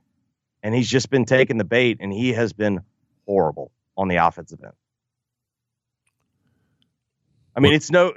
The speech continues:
Speaker 1: it's no coincidence last night when the Grizzlies had their big runs that Dillon wasn't on the floor.
Speaker 2: No, Dylan's been a negative in this, in this series. Not just his words, but his play.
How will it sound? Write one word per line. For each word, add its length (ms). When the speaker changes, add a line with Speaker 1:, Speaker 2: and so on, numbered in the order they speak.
Speaker 1:
it's 220
no 200
coincidence 800
last 320
night 200
when 120
the 60
Grizzlies 400
had 160
their 100
big 240
runs 520
that 200
Dillon 240
wasn't 240
on 80
the 60
floor. 320
Speaker 2:
No, 180
Dylan's 520
been 120
a 60
negative 380
in 80
this, 240
in 140
this 140
series. 380
Not 200
just 220
his 160
words, 420
but 220
his 140
play. 420